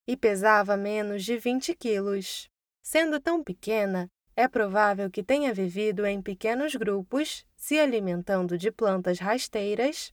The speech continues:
e raízes suculentas, utilizando o pequeno bico para cortar as folhas. A Tietassaura também foi coletada juntamente com vários outros fósseis de dinossauros,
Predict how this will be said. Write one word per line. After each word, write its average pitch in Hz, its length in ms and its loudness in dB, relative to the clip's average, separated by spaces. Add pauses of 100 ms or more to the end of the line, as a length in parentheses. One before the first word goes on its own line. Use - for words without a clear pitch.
(120)
e 285 120 4
raízes 202 680 0
suculentas, 214 1080 2 (100)
utilizando 214 880 4
o 190 60 -4
pequeno 247 420 0
bico 196 440 -2
para 202 280 4
cortar 254 440 2
as 277 160 4
folhas. 208 800 0 (340)
A 294 120 6
Tietassaura 202 840 2
também 196 320 0
foi 208 140 -8
coletada 185 640 -2
juntamente 190 800 -2
com 185 240 -4
vários 233 460 4
outros 202 400 -2
fósseis 190 500 0
de 185 140 -4
dinossauros, 226 1120 0